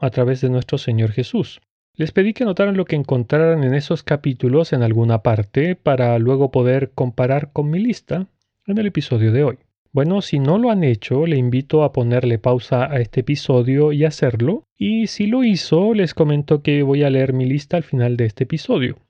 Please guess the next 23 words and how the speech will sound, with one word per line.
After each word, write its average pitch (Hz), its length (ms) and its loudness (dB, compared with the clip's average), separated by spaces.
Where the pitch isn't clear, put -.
Así 117 260 -4
que 127 240 0
tengan 127 300 0
un 120 80 0
poco 131 260 -2
de 127 120 0
paciencia, 139 480 -2
mis 147 160 -4
hermanos. 180 520 -6
Bueno, 117 300 2
ya 120 220 4
que 220 280 0
la 214 140 0
semana 196 380 -2
pasada 147 520 2
hablé 131 380 2
del 131 180 0
tema 135 320 0
de 127 340 0
nuestra 143 400 -2
identidad 131 640 0
como 127 200 -2
creyentes 127 960 -2